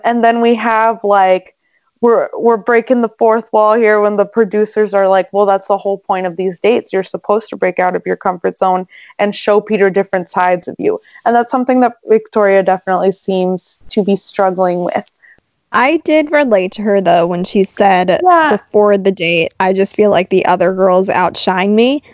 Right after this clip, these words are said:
Speaker 2: I could get that in a group
Speaker 1: <gasps>
Speaker 2: setting where the goal is solely to get this guy's attention over all of these other women,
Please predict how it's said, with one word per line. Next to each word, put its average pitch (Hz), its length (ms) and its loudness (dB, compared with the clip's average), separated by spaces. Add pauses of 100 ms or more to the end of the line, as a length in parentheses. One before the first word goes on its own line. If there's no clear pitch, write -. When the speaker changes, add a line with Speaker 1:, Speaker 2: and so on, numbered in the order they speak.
(180)
Speaker 2:
I 247 160 0
could 247 360 0
get 180 420 -2
that 190 240 -2
in 196 180 -4
a 208 60 0
group 202 340 2
Speaker 1:
<gasps> - 120 -20
Speaker 2:
setting 180 480 -2 (380)
where 214 160 2
the 214 120 2
goal 208 560 4
is 196 180 -2
solely 202 580 2
to 185 460 2 (220)
get 190 240 -2
this 202 160 2
guy's 196 320 -2
attention 196 800 -2 (200)
over 202 360 0
all 185 200 4
of 196 100 0
these 208 200 2
other 190 240 2
women, 190 480 0